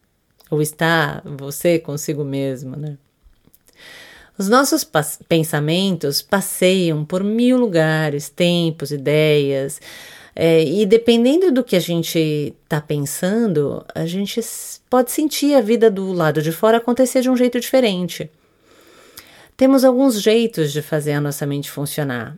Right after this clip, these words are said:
hábitos de pensar sobre determinadas coisas, formas de se distrair com imagens, memórias. É, temos também al-, hum, alguns jeitos que acabam se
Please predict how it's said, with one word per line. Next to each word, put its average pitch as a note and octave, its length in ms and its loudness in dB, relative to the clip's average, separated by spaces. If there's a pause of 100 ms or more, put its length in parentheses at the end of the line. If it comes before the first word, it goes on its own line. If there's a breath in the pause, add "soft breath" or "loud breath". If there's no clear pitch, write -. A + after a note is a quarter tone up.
(160)
hábitos D#3 600 0
de C#3 100 -8
pensar C#3 800 -6
sobre D#3 340 0
determinadas D3+ 800 -2
coisas, C3 720 -10 (540 loud breath)
formas D#3+ 720 2
de C#3 440 -6
se E3 200 -4
distrair D#3+ 580 -2
com D3+ 340 -4
imagens, C#3+ 720 -2
memórias. C#3 1300 -4
É, G1+ 500 -10 (560 loud breath)
temos C#4 300 4
também C4 440 4
al-, D#3+ 260 -2 (440)
hum, G3+ 200 0
alguns G#3+ 440 2
jeitos G#3+ 500 2
que - 140 -2
acabam A3 360 -2
se A3+ 200 -4